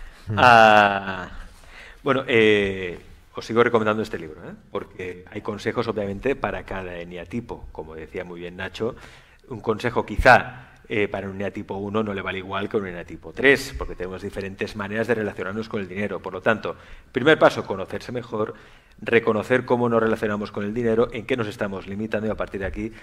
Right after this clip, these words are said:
Speaker 2: adquirir habilidades para tener esa vida que deseamos. Porque si algo somos capaces, es que tenemos la habilidad para ello. O sea, el don está ahí como latente, pero no lo acabamos de despertar. ¿Por qué?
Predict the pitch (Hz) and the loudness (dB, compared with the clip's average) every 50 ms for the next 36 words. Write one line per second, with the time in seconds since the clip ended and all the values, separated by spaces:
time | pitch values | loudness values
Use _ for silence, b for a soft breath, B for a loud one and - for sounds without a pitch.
0 | B B B B 107 110 107 - - 117 104 110 120 127 127 - 127 127 123 123 | B B B B -2 -2 -2 -2 -2 -2 2 4 6 4 4 2 -4 -2 4 6
1 | 120 120 120 120 110 110 107 110 117 113 98 101 110 - - - - - - - | 6 6 6 4 2 4 6 8 8 8 8 4 -2 -6 -8 -14 -14 -16 -16 -18
2 | - b b b b b b b b b - - 110 110 117 117 117 113 107 113 | -20 b b b b b b b b b 4 6 8 8 8 6 6 4 6 6
3 | 120 135 - - 113 - - 101 98 117 123 110 - 110 101 95 - - 143 196 | 6 4 4 0 -4 -4 -4 -2 0 0 0 0 2 0 0 0 0 -2 -2 -2
4 | 208 160 - - - 90 - 113 107 - - B B B B B B - - 120 | -2 -4 -6 -6 -6 -6 -4 -4 -6 -6 -6 B B B B B B -8 -4 0
5 | 113 147 185 180 156 117 - 120 107 95 - - - 80 - 113 113 - - 208 | 0 0 0 0 -2 -4 -4 -4 -6 -6 -8 -8 -8 -6 -8 -8 -8 -10 -12 -12
6 | - - - b b b b b b b b _ _ - - - - 143 147 147 | -14 -18 -20 b b b b b b b b _ _ -10 -8 -4 -2 -2 -2 -2
7 | - - - 110 113 143 165 147 123 123 104 104 98 92 90 104 101 92 - - | -4 -4 -2 0 0 0 0 2 2 2 0 0 0 -4 -4 -6 -6 -6 -8 -10
8 | 78 - 80 - - 78 - 113 - B B B B B B B B B B - | -10 -12 -14 -16 -16 -14 -12 -14 -14 B B B B B B B B B B -18
9 | - 110 110 - 120 143 202 240 262 - - - - - - - 117 135 143 156 | -16 -14 -12 -6 -2 0 0 0 0 -4 -10 -12 -12 -8 -4 0 0 0 0 0
10 | 147 131 117 113 107 104 104 98 - 147 165 160 170 175 165 165 123 113 113 117 | 2 2 4 4 4 2 0 2 2 0 0 0 -2 -2 -2 0 0 0 0 0
11 | 127 135 131 123 127 120 127 131 131 117 120 117 110 104 - - - 107 98 - | 0 0 0 2 2 0 0 0 0 2 4 4 4 2 0 -4 -4 -4 -4 -4
12 | - - 95 87 - B B B B B B B B - 127 113 - - 139 120 | -6 -6 -6 -6 -8 B B B B B B B B 0 2 4 8 8 8 8
13 | 95 - - - - - | 8 4 -4 -14 -18 -20